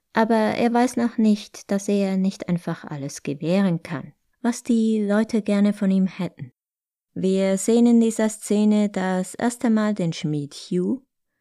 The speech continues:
der darum bittet, vor der Herstellung seiner Skorpione bezahlt zu werden aufgrund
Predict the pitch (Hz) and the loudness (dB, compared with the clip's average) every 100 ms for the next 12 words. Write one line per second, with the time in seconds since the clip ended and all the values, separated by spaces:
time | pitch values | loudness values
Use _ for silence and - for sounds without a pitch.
0 | _ _ - 233 233 233 220 220 220 202 | _ _ 0 2 2 2 2 2 2 2
1 | 185 185 170 - - 180 185 185 175 170 | 0 -2 -4 -8 -2 0 2 0 0 -4
2 | 165 170 170 - 147 147 139 127 120 120 | -2 -4 -2 -4 -2 -2 -4 -8 -8 -8
3 | 123 - - 147 - 160 160 156 147 - | -10 -10 -8 -8 -4 -2 0 0 -4 -8
4 | - 165 151 - 143 135 135 151 147 - | -4 -2 -4 -4 -4 -4 -4 -4 -4 -6
5 | - 156 151 151 | -6 -4 -2 -6